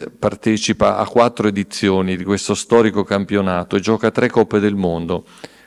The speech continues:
la prima nel millenovecentonovantuno, le successive nel millenovecentonovantacinque e nel millenovecentonovantanove.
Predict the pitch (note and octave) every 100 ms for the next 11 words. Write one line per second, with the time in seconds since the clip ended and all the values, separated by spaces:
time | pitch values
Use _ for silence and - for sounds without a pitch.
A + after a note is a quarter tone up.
0 | _ F#2+ G2 A#2+ B2 G#2 G2 G2 A2 G#2
1 | G2 - G2 G#2 G2+ A#2 A#2 C#3 C3 G2+
2 | F#2 - G2+ G2+ - - B2 G2+ F#2+ F#2+
3 | A2+ G#2 G2 F#2+ A#2 G2+ G2 G2+ G#2+ B2
4 | - F#2+ F#2 F2 F#2+ - G2 G2 F#2 F#2+
5 | F#2 F#2+ F#2 F#2 - F#2+ F2+ F#2+ F#2+ F#2
6 | G2 F#2 E2+ F2 -